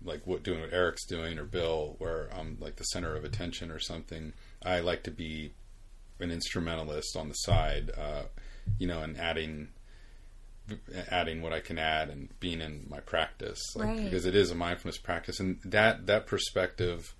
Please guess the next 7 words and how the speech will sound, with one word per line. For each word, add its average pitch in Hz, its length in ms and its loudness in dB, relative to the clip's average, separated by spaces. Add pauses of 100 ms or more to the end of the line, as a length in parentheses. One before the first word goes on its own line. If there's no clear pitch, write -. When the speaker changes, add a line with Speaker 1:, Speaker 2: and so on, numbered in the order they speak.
(320)
Speaker 1:
started 104 440 8
for 90 160 -2
me 87 460 0 (1300)
a 104 60 4
couple 107 320 4
years 90 360 4
ago, 82 520 2